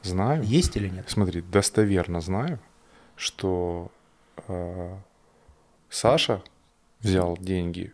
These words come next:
Speaker 1: в Эксимбанке, которые не вернул, которые направились на покупку У М Х. Четыреста миллионов долларов.
Speaker 2: Ты
Speaker 1: В Укр,
Speaker 2: считаешь,
Speaker 1: в Укрэксимбанке.
Speaker 2: ты
Speaker 1: Я знаю
Speaker 2: считаешь, что,
Speaker 1: достоверно это, ну, на сто процентов.
Speaker 2: ты считаешь,
Speaker 1: Я
Speaker 2: что,
Speaker 1: могу ответить за это.
Speaker 2: ты считаешь, что у Ложкина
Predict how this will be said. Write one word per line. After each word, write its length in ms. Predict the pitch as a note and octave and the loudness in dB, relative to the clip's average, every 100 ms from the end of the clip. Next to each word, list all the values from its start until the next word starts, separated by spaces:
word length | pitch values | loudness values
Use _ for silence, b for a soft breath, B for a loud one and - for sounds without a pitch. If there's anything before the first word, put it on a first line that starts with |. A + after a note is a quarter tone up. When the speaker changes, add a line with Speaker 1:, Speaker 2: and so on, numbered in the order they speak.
| _ | _
Speaker 1:
в 100 | G2+ | -6
Эксимбанке, 640 | - G2+ F#2 B2 E3+ G2+ - | -2 0 2 2 0 -6 -12
которые 380 | - - F#2 F2 | -10 -2 -2 -2
не 160 | F2+ F2 | -2 0
вернул, 380 | E2+ F#2 B2+ - _ b b b | 2 0 -2 -6 _ b b b
которые 360 | - - F#2+ F2+ | -6 0 2 2
направились 680 | E2 F#2+ G#2 A#2+ G2 - - | 0 0 2 2 -2 -6 -10
на 160 | F#2+ F2 | -6 -6
покупку 640 | F2+ - G2 - - F2 - | -6 -6 -8 -6 -12 -12 -6
У 80 | G2+ | -4
М 120 | E2+ | -4
Х. 200 | - E2+ - _ _ _ _ _ _ _ _ _ | -6 -8 -10 _ _ _ _ _ _ _ _ _
Четыреста 420 | - - F2 - | -10 -8 -10 -8
миллионов 380 | F2+ E2+ F2+ F2+ | -8 -8 -10 -14
долларов. 200 | F#2 G2 - _ _ _ _ | -16 -20 -20 _ _ _ _
Speaker 2:
Ты 80 | - | -12
Speaker 1:
В 140 | G2 A2+ | 0 0
Укр, 120 | - | 4
Speaker 2:
считаешь, 200 | B2 G#2 | 2 4
Speaker 1:
в 40 | |
Укрэксимбанке. 840 | C3 C3+ A2+ - A#2 F#2 E2+ E2 - | 4 6 4 4 0 0 -4 -6 -2
Speaker 2:
ты 60 | |
Speaker 1:
Я 120 | G#2+ | 0
знаю 240 | A2+ C#3 C#3+ | 4 4 6
Speaker 2:
считаешь, 20 | |
что, 200 | A#2+ - | 4 6
Speaker 1:
достоверно 480 | D3 C3 C#3 A#2 G#2 | 4 8 8 8 6
это, 180 | F2 G2+ | 0 0
ну, 140 | A#2+ | 2
на 40 | |
сто 220 | B2 - A#2 | 4 4 4
процентов. 400 | A#2 - G2+ E2+ | 4 4 0 0
Speaker 2:
ты 60 | |
считаешь, 340 | F2 D3 C#3 A#2+ | -2 -2 0 2
Speaker 1:
Я 80 | |
Speaker 2:
что, 100 | C3+ | 2
Speaker 1:
могу 180 | D3 D#3 | 4 4
ответить 560 | D3+ C#3 A#2 F#2+ - E2 | 4 4 4 2 0 -8
за 100 | E2+ | -6
это. 240 | E2 - | -6 -10
Speaker 2:
ты 140 | - B2 | 2 4
считаешь, 480 | - C#3 D3 C3+ A#2 | 4 6 8 8 6
что 600 | - - B2 A#2+ A#2 A2+ | 0 0 2 4 4 4
у 80 | B2+ | 4
Ложкина 760 | B2+ C#3 C3 - A2 G#2+ G#2+ | 8 8 6 0 -2 -2 -2